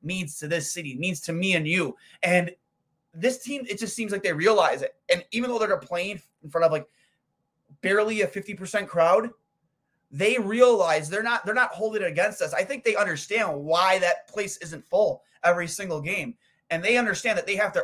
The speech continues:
earn our respect back. They have to earn our money back. They have to earn our time back, because honestly, this organization has wasted it for close to a decade.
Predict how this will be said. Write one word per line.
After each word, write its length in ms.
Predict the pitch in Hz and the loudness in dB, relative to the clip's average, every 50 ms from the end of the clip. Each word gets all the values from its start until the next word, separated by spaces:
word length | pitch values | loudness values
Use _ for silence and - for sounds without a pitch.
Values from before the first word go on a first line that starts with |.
| - - - | -2 -4 -2
earn 240 | 190 202 214 214 202 | 0 0 2 2 2
our 160 | 185 175 170 | 2 2 0
respect 480 | 160 151 - - - 185 185 196 - - | 0 -4 -8 -4 2 2 2 2 2 0
back. 220 | 151 143 139 - | 0 0 0 2
They 100 | - 175 | 4 4
have 100 | 180 175 | 4 6
to 100 | - 175 175 - - | 4 0 0 2 0
earn 200 | 185 190 196 190 | 0 0 2 2
our 120 | 185 175 | 0 0
money 240 | 165 170 180 190 190 | 0 0 -2 -2 0
back. 240 | 170 151 135 131 - | 2 2 0 0 0
They 80 | 156 | -2
have 140 | 156 170 170 | -2 -2 -2
to 140 | - 156 131 - _ | -2 -4 -4 -4 _
earn 180 | 196 208 208 196 | 0 2 2 2
our 160 | 185 170 143 | 0 -4 -4
time 300 | 139 180 185 185 180 170 | 0 0 0 0 0 0
back, 220 | 156 131 107 - - - - _ | 0 -2 -2 -4 -12 -20 -20 _
because 320 | - 190 - 196 180 165 165 - | -12 -6 -2 0 0 0 0 2
honestly, 380 | 156 165 180 190 185 190 226 208 | 4 4 4 4 2 -2 -6 -8
this 140 | 185 - - | -8 -8 -8
organization 500 | 185 190 185 190 185 185 180 165 175 147 | -8 -6 -6 -6 -6 -8 -8 -8 -8 -8
has 80 | 147 135 131 | -10 -10 -8
wasted 400 | 139 175 196 214 208 - - 170 | -6 -6 -6 -6 -6 -8 -8 -8
it 100 | - - | -8 -8
for 100 | - 151 | -8 -10
close 240 | - 185 190 185 185 | -8 -6 -6 -8 -8
to 100 | - 165 | -8 -8
a 60 | 160 | -8
decade. 520 | 143 - 170 156 - - 170 147 117 110 | -6 -2 -2 -2 -2 -4 -6 -12 -12 -12